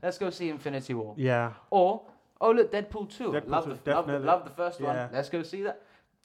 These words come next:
Speaker 1: It, it's just, it's right there.
Speaker 2: Yeah,
Speaker 1: You
Speaker 2: I
Speaker 1: know,
Speaker 2: mean,
Speaker 1: that, that, that,
Speaker 2: it's
Speaker 1: that was the, that's why it's so disappointing. I think it, uh,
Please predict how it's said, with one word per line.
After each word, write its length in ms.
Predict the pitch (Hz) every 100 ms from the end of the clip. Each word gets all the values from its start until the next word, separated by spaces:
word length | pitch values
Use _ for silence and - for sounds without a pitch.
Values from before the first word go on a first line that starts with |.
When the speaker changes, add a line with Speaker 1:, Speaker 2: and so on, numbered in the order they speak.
| - _ _ -
Speaker 1:
It, 280 | 208 208 -
it's 200 | 202 196
just, 320 | - 208 202 -
it's 220 | 180 -
right 200 | 185 160
there. 280 | 147 110 - _
Speaker 2:
Yeah, 100 | 165
Speaker 1:
You 80 | 151 151
Speaker 2:
I 80 | 170
Speaker 1:
know, 60 |
Speaker 2:
mean, 80 | 220
Speaker 1:
that, 160 | 165 143
that, 160 | 175
that, 160 | 175 202
Speaker 2:
it's 100 | 170
Speaker 1:
that 160 | 196 214
was 120 | 180
the, 100 | 160
that's 340 | 156 190 -
why 220 | 180 208 180
it's 160 | 139
so 160 | - 185
disappointing. 760 | 190 - - - 185 202 160
I 60 | 135
think 240 | 170 175
it, 200 | 147 -
uh, 80 | -